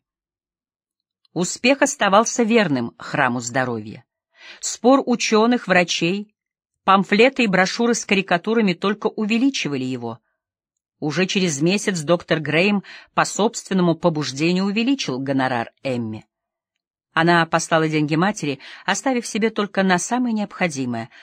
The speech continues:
Она чувствовала какое-то тайное удовлетворение, что на упреки старухи отвечает благодеянием.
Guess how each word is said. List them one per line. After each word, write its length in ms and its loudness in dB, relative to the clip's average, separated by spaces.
Она 160 2
чувствовала 400 -2
какое-то 360 -2
тайное 540 0
удовлетворение, 800 0
что 220 -2
на 140 2
упреки 380 -2
старухи 560 -4
отвечает 640 -4
благодеянием. 1040 -2